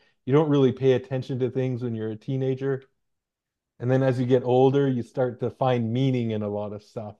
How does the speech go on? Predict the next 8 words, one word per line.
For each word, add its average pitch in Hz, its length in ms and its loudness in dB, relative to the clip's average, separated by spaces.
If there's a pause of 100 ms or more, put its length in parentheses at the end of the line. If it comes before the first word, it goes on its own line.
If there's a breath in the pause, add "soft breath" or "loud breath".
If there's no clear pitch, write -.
And, 104 160 -16 (720)
and 120 80 -4
I 120 40 2
really 135 280 4
found 127 320 0
meaning 120 460 -2
in, 110 280 -6
um, 101 300 -10